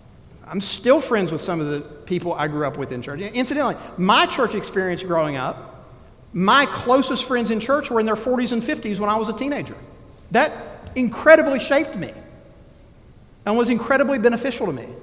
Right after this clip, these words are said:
I'm thankful for that. We want to do it because it'll help you, because it's the example of Scripture. Let's pray together. Lord, thank you for Jesus our Lord, most of all, that he took on the form of a servant,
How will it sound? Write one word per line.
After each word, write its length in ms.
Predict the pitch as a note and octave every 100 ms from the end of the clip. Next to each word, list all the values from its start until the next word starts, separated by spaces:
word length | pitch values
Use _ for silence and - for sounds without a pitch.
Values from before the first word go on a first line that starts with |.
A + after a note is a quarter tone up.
| - - - - - - - - - - - - - - -
I'm 140 | E3 D3
thankful 340 | F3 F3 F3
for 160 | E3+ C3
that. 180 | G#2+ - - - - - - - - - - - - -
We 80 | E3+
want 140 | G#3
to 60 | E3+
do 180 | G#3+ A3
it 80 |
because 240 | F3 G3 D#3
it'll 120 | D#3
help 300 | - E3+ -
you, 180 | C3+ - - - - - -
because 240 | D3 D#3+
it's 120 | D3
the 120 | E3 D3
example 440 | C3+ D3 C3+ B2
of 100 | A2+
Scripture. 340 | - A#2 - - - - - -
Let's 120 | - -
pray 220 | - B2+
together. 240 | B2 B2 B2 - - - - - - - - - - - -
Lord, 180 | G3+ F#3+
thank 220 | G3 F#3+
you 60 | G#3
for 160 | F3+
Jesus 400 | C#3+ F3+ D#3+ E3+
our 100 | E3+
Lord, 320 | D#3 D#3+ D3 C#3
most 280 | C#3+ -
of 100 | C3+
all, 240 | C3+ A#2+ A#2+ - - - - - - - - - - - - - - - - - - - - - - - - - - C#3+
that 140 | D#3
he 140 | F3+
took 260 | E3 A3 G#3
on 200 | F3+ E3
the 60 | C#3
form 340 | - F3 D#3+
of 100 | B2
a 60 | B2+
servant, 440 | - D#3 B2